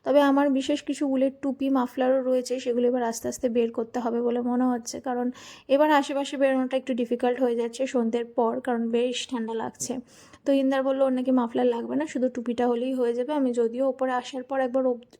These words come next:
উপর দিয়ে হাঁক দিয়েছিলাম, কিন্তু তিনি বারণ করার জন্য আমি আর নিলাম না যে ফালতু আমাকে হাতে করে বয়ে বয়ে নিয়ে যেতে হবে। তো যাই হোক, যাচ্ছিলাম উডেন ওয়ার্ল্ডে। উডেন ওয়ার্ল্ডটা হচ্ছে basically আমাদের এই মহামেতলা তেঁতুলতলা রাস্তার মধ্যে পড়ে।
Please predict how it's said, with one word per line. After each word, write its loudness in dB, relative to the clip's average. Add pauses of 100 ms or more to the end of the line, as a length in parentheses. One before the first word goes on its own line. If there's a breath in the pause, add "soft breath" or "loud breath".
উপর -4
দিয়ে -4
হাঁক 2
দিয়েছিলাম, 0 (460 loud breath)
কিন্তু 0
তিনি 4
বারণ 6
করার 4
জন্য 0
আমি 2
আর 2
নিলাম 4
না 4
যে 0
ফালতু 2
আমাকে -2
হাতে -2
করে 0
বয়ে 0
বয়ে 0
নিয়ে 0
যেতে -6
হবে। -4 (380 soft breath)
তো -4
যাই 2
হোক, 0
যাচ্ছিলাম 2 (140)
উডেন 2
ওয়ার্ল্ডে। 0
উডেন -4
ওয়ার্ল্ডটা 0
হচ্ছে -2
basically 0
আমাদের 0
এই 6
মহামেতলা -2
তেঁতুলতলা -2
রাস্তার -6
মধ্যে -2
পড়ে। 0